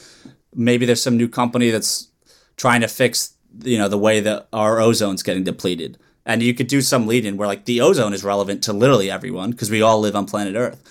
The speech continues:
So I pick business stories as my way to write threads. But again, there's so many different ways that you can write threads. It can be, again, like, educational things. Like I mentioned, the Ex-, Microsoft Excel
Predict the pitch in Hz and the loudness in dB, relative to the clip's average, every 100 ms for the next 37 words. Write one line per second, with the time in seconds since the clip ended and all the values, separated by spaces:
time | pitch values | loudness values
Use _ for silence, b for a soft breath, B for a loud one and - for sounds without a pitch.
0 | b - 139 123 120 123 _ _ _ - | b -4 2 4 2 -2 _ _ _ 0
1 | 127 143 135 170 - - 107 113 101 - | 2 2 0 -4 -4 -2 -2 0 -2 -2
2 | 98 92 98 104 101 98 98 107 104 101 | -2 -4 -2 -2 -4 -4 -6 -2 0 0
3 | 104 107 107 107 - 113 113 113 - b | 0 0 -2 -2 -2 0 0 -2 -12 b
4 | b b _ 123 117 110 107 98 - 135 | b b _ 0 0 2 0 0 0 0
5 | 120 107 107 107 98 101 98 95 - - | 2 0 -2 -4 -4 -2 -2 -2 -2 -6
6 | _ _ - 92 101 90 104 98 95 - | _ _ -8 0 0 0 -4 -2 -2 -2
7 | 95 - 110 104 113 107 92 b b b | -6 -2 -2 2 2 0 -4 b b b
8 | 123 110 95 92 - 110 110 107 101 - | -4 0 0 -2 -4 -2 -2 0 -2 -2
9 | 98 - 104 98 95 - - _ _ _ | -6 -2 -2 0 -2 -4 -8 _ _ _
10 | - 95 98 98 95 101 95 92 - 104 | -12 -6 -2 0 -2 -2 -4 -2 -4 -6
11 | 104 92 101 - 98 104 - 98 92 92 | -4 -6 -4 -4 -6 -6 -4 -2 -2 -4